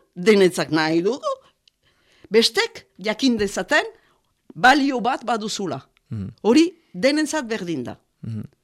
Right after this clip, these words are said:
Speaker 1: Eta hortan ez da sosduna ero beste zaite. Ez,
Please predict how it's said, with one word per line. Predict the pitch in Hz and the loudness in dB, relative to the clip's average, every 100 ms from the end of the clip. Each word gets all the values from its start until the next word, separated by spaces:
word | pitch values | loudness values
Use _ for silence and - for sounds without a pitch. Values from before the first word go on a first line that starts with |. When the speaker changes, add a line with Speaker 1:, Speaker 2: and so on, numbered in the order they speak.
| _ _ | _ _
Speaker 1:
Eta | - - 220 | -2 4 6
hortan | 247 - 320 277 | 6 4 4 4
ez | 226 - | 2 2
da | - 294 320 | 6 6 6
sosduna | 294 247 220 240 277 277 | 4 0 -2 -2 0 2
ero | 254 240 220 208 185 185 180 - - - 190 | 2 0 0 2 2 2 -4 -20 -20 -12 -6
beste | 220 240 226 | -6 -4 -6
zaite. | 156 139 139 143 _ _ _ - | -6 -8 -12 -18 _ _ _ -8
Ez, | 175 | -6